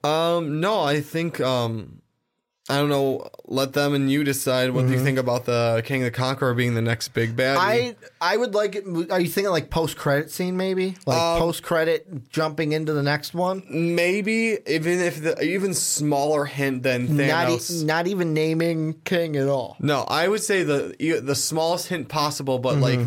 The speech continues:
Speaker 1: like, l-, like, even less than the Thanos side smile, like
Speaker 2: Yeah.
Speaker 1: that. I'd say get
Speaker 2: Which,
Speaker 1: the
Speaker 2: looking back at that to where Thanos was in Infinity War, oh my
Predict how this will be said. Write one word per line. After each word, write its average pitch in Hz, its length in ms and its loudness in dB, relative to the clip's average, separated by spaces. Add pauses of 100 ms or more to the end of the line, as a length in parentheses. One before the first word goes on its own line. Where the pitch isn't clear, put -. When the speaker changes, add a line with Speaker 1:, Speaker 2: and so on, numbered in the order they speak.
(100)
Speaker 1:
like, - 280 -6
l-, 160 60 2
like, 151 180 0
even 180 280 0
less 156 180 -2
than 131 240 -2 (220)
the 127 240 0 (260)
Thanos 139 360 0
side 123 420 -4
smile, 110 640 -8 (100)
like 113 160 2
Speaker 2:
Yeah. 139 120 4
Speaker 1:
that. 117 340 0 (340)
I'd 143 240 0
say 170 200 0
get 147 180 0
Speaker 2:
Which, 139 180 0
Speaker 1:
the 143 80 2
Speaker 2:
looking 170 300 0
back 135 320 0
at 123 160 -2
that 123 320 -2
to 139 100 -2
where 127 140 2
Thanos 127 500 -2
was 131 220 0
in 123 80 -2
Infinity 120 460 -2
War, 135 340 0
oh 139 160 0
my 120 300 0